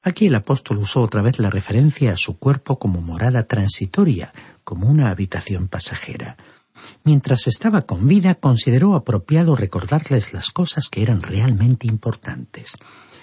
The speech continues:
Continuemos leyendo ahora el versículo catorce de este primer capítulo de la segunda carta del apóstol Pedro.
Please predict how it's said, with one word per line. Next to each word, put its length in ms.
Continuemos 680
leyendo 340
ahora 220
el 100
versículo 560
catorce 500
de 120
este 280
primer 400
capítulo 500
de 120
la 100
segunda 480
carta 380
del 160
apóstol 480
Pedro. 420